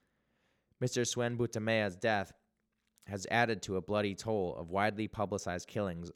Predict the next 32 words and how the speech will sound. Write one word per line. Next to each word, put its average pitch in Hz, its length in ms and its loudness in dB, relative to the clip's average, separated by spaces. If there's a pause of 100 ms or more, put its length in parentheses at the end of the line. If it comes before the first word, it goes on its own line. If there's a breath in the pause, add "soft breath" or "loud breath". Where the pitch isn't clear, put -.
along 92 280 -2
the 87 80 -6
border 85 480 0 (300 soft breath)
and 107 120 -2
a 104 40 2
sense 120 320 -2
of 98 120 -4
the 95 80 -4
peril 92 340 0
on 85 140 -4
both 90 240 -2
sides. 85 540 -2 (1040 soft breath)
In 110 140 -4
September, 92 680 0 (320)
two 147 180 6
American 127 480 2
men 110 280 2
were 95 160 0
accused 101 360 -4
of 82 120 -10
opening 104 340 -4
fire 98 460 4
on 92 100 -4
a 95 40 -4
group 98 220 -4
of 95 120 -2
migrants 98 540 -2
who - 140 -10
had 95 100 -2
stopped - 340 0
for 92 140 -4
water 90 500 2